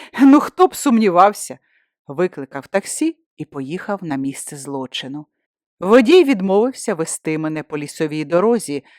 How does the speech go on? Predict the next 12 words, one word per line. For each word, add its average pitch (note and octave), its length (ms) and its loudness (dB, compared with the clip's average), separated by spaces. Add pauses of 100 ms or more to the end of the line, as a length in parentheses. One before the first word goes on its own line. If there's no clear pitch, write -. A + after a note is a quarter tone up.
(240)
боючись B3 760 2
там A3+ 240 4
застрягнути F3 960 -2
своїм C#3+ 520 -8
ланосом. C#3+ 680 0 (840)
Довелося A#3 800 6
кілометра F#3+ 760 2
два E3 320 4
йти E3 300 -4
пішки - 560 -10
по C#3 160 -4
болоті. C#3 640 -8